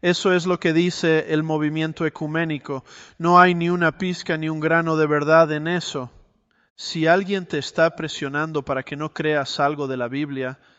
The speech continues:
ya sea los días de la creación, el rapto, la fe solo en Cristo, la gracia,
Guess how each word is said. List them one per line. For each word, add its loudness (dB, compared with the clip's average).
ya -4
sea 0
los -4
días -2
de -4
la -4
creación, -8
el -10
rapto, -4
la -6
fe -4
solo -4
en -8
Cristo, -10
la -12
gracia, -2